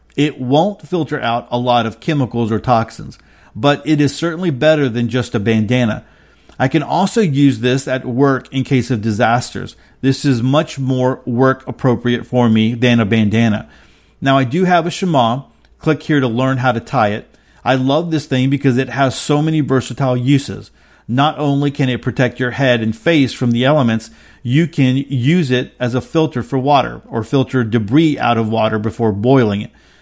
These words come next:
Use it as a towel, a sling, or a bandage for wounds, an improvised sack, tie the ends together, or an improvised rope, et cetera. I also keep an extra hat in my vehicle.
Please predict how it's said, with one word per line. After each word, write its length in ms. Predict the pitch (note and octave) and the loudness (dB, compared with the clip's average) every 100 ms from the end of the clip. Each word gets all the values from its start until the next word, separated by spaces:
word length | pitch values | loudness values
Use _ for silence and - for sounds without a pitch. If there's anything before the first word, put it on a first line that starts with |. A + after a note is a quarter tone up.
| _ | _
Use 280 | A2+ C3+ B2+ | 0 0 2
it 100 | A#2 | 0
as 120 | A2 | -4
a 40 | |
towel, 580 | G#2+ A#2+ G#2+ A#2+ E3 A3+ - | -6 -2 0 0 -2 -8 -8
a 80 | |
sling, 540 | - - B2 A#2+ C#3 C#3 - - | -8 -4 0 2 0 -4 -14 -4
or 200 | C3 C3 | 0 0
a 40 | |
bandage 580 | A2 C3+ D#3+ C3 A#2+ - | 0 0 0 -2 -2 -4
for 140 | C3+ | -2
wounds, 500 | A#2+ C3 C3 A2+ G#2+ - _ - | 0 2 2 2 -2 -10 _ -6
an 140 | B2 | -2
improvised 560 | C#3 C#3 C#3 C3 C3 - | 0 0 0 0 0 -2
sack, 460 | B2 A2+ D3+ - _ _ | -2 0 0 -6 _ _
tie 240 | - B2 A#2+ | -2 0 0
the 200 | B2 A#2 | 0 -2
ends 180 | A#2 - | -4 -4
together, 480 | A2+ A#2 C3+ C#3+ - - | -2 0 0 -2 -8 -6
or 240 | - D3 E3 | 0 2 2
an 160 | D3+ | -2
improvised 760 | C3 D3 C#3 C#3 B2+ B2 A#2 B2 | -4 -4 -2 0 2 2 0 -4
rope, 480 | G#2+ C3 A#2 - - | 0 0 0 -4 -14
et 120 | - | -6
cetera. 420 | C#3+ B2 G#2 - - - - _ _ _ _ - | -2 -2 -4 -14 -18 -20 -20 _ _ _ _ 0
I 80 | |
also 300 | C#3+ E3+ B3+ | 0 0 -2
keep 220 | - A#3 G#3 | -2 0 0
an 140 | F3+ | -2
extra 340 | C#3+ C3 - D3 | -6 -8 -6 -8
hat 380 | - C3 A#2+ - | -2 0 0 -2
in 80 | A#2+ | -2
my 140 | A2+ | 0
vehicle. 480 | G#2+ G#2 - A2 | -2 -4 -6 -14